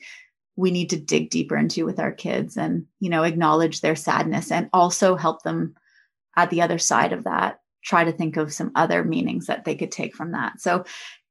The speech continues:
as your child grows and develops, if you can hear their narrative,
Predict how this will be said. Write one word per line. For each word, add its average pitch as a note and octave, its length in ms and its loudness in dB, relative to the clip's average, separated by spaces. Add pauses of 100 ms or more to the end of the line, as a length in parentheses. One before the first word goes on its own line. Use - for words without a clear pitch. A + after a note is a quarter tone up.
(680)
as G#3 500 4
your G3 140 2
child E3+ 460 0
grows E3+ 320 0
and E3+ 100 -2
develops, F3+ 800 2
if F#3+ 200 -6
you G3 80 2
can F#3+ 120 2
hear G3+ 300 6
their F3+ 140 -2
narrative, E3 720 0